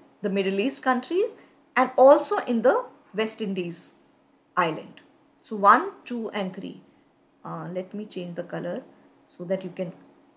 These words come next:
get it. One, two, and these are the major coral reefs of the world, but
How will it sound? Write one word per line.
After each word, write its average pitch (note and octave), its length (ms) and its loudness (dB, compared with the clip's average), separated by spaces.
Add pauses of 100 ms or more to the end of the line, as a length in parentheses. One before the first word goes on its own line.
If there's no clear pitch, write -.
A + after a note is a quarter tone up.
(640)
get - 240 -10
it. - 200 -20 (420)
One, G3 320 -2
two, C#4 300 -6 (140)
and A#3+ 480 -6
these A#3 200 -2
are A3 120 6
the A3 120 0
major G3+ 460 0 (400)
coral A3+ 320 6
reefs F3+ 560 -8 (420)
of F3+ 160 -2
the F#3 100 2
world, E3+ 300 -2 (440)
but A#3+ 360 8